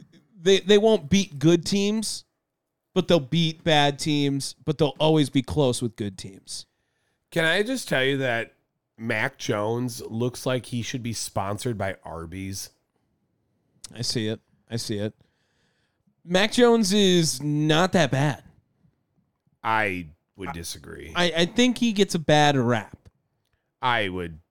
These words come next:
Speaker 2: disagree.
Speaker 1: They
Speaker 2: I
Speaker 1: like him a lot there. And he'll get a,
Speaker 2: Sure.
Speaker 1: he'll get another job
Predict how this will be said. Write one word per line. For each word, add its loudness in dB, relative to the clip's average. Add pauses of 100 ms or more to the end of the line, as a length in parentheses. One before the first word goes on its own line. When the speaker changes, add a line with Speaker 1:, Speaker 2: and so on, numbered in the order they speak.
(440)
Speaker 2:
disagree. -6
Speaker 1:
They 4
Speaker 2:
I 6
Speaker 1:
like 6
him 6
a 8
lot 6
there. -10 (180)
And 2
he'll 6
get 6
a, 8
Speaker 2:
Sure. 4
Speaker 1:
he'll 6
get 0
another 2
job 4